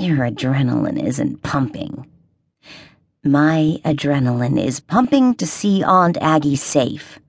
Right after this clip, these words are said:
"Yeah, we're all here for Aunt Aggie. Doesn't mean you have to lie to yourself about the thrill of the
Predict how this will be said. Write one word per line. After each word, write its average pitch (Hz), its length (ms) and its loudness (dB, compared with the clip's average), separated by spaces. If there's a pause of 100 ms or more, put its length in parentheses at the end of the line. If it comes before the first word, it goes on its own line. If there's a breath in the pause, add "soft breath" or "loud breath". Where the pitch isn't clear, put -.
(1040 loud breath)
"Yeah, - 560 -4 (240)
we're 196 340 0
all 156 260 4
here 117 320 -6
for 82 340 -4
Aunt 123 260 0
Aggie. 127 460 -2 (540 soft breath)
Doesn't 587 340 -2
mean 359 180 2
you 320 120 4
have 277 180 0
to 202 80 0
lie 180 260 2
to 359 100 2
yourself 147 520 2
about 147 240 0
the 123 100 0
thrill 160 340 0
of 127 120 0
the 117 160 -4